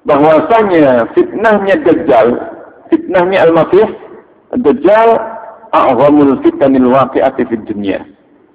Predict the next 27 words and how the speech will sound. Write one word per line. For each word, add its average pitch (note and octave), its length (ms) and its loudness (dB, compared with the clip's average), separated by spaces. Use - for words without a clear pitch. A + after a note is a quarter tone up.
Menunjukkan E3 880 0
fitnah D#3 320 0
yang C#3+ 240 2
paling C3+ 240 0
besar C#3 320 -2
yang B2 160 0
akan A#2+ 160 -4
terjadi A#2+ 420 -4
di F2+ 60 -14
dunia F#2 320 -10
ini. - 140 -18
Fitnah D#3 320 0
yang E3+ 160 2
paling D#3 240 2
besar D#3 240 0
yang A#2+ 160 -4
terjadi D3 360 0
di - 80 -2
akhir C3 320 -4
zaman A#2 240 0
nanti. G#2+ 240 -2
Fitnah - 240 0
dunia. A2+ 480 0
Karena C#3 480 2
manusia D#3+ 400 2
yang C#3+ 240 2
kafir E3 320 0